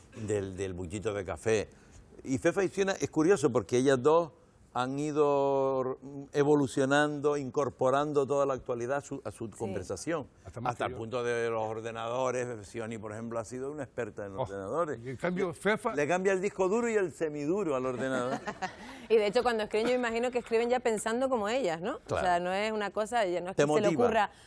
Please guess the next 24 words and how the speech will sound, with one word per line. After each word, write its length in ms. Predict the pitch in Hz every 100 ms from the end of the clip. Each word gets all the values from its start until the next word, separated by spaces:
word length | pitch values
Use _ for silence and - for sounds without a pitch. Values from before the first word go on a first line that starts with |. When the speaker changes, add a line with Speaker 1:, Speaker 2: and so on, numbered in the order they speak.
| - 190
Speaker 3:
a 120 | 190
Speaker 1:
Sí, 40 |
Speaker 3:
lo-, 280 | 196 190 185 185
a 60 |
Speaker 1:
eso. 80 | 185
Speaker 3:
los 100 | 190
humoristas, 520 | 190 185 185 196 269
sino 240 | - 202 175
que 180 | 175 170
Speaker 1:
Exactamente. 20 |
Speaker 3:
ya 200 | 175 190
ellas 320 | 190 208 247 214 156 156
ya 140 | 175 165 170
van 40 |
Speaker 1:
Por 100 | 117
ejemplo, 300 | 131 156 156
Speaker 3:
solas. 200 | 156 147
Speaker 1:
Gregorio 500 | 117 123 131 160 165
Speaker 2:
Yo, 100 | 170
por 80 | 170
ejemplo, 300 | 165 143 156
ordenadores 480 | 151 147 160 190 202
Speaker 1:
es 80 | -
Speaker 2:
on-off. 480 | 202 202 - 170